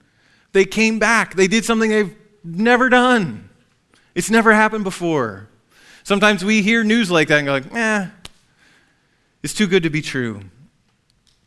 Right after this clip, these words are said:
And the gospel of Christ is certainly a message that if it were not true,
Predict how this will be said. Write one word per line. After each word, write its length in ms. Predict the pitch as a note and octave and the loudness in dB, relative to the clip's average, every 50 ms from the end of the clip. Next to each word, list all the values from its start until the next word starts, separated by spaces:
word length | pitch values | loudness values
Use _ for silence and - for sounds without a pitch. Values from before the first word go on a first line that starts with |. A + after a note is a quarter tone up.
| _ - - | _ -12 -8
And 80 | D3 | -4
the 40 | D#3+ | 2
gospel 360 | F#3 G3 G#3+ G#3+ - - A#3 | 4 4 4 4 2 2 0
of 100 | G3+ - | 0 2
Christ 320 | - G3 F3 F#3+ G3 F#3 - | 2 2 2 2 2 0 -4
is 100 | E3 - | -6 -4
certainly 340 | - F#3 F#3 - F#3 F3+ E3+ | -2 -4 -2 -2 -2 -4 -2
a 20 | |
message 380 | D#3+ D#3+ E3 D#3+ - D3+ B2+ B2+ | -2 -2 -2 -4 -4 -8 -6 -4
that 100 | C#3+ C#3+ | -2 -2
if 160 | D3+ - D3 | -2 -2 -4
it 120 | C#3+ C#3+ | -6 -6
were 200 | C#3 C#3 D3 D#3+ | -2 -2 0 2
not 200 | E3+ F3 F#3 - | 2 2 2 0
true, 380 | - - G3+ G3+ G#3 A3 A3 | -2 -2 -2 -2 -2 -2 -6